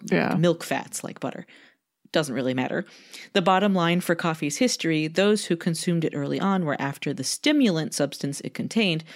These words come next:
Speaker 2: that alkaloid well known today as caffeine. Known for me as, ah!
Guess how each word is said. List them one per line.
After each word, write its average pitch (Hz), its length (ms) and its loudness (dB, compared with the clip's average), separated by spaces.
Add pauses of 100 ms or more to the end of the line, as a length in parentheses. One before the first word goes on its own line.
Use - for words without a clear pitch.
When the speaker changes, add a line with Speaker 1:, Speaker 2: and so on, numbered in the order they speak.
(340)
Speaker 2:
that 156 220 0
alkaloid 285 480 2
well 359 260 4
known 233 280 4
today 175 360 4
as 135 340 -6
caffeine. 143 600 -4 (800)
Known 139 400 -2
for 135 220 -4
me 156 240 2
as, 135 180 -2 (160)
ah! 330 500 6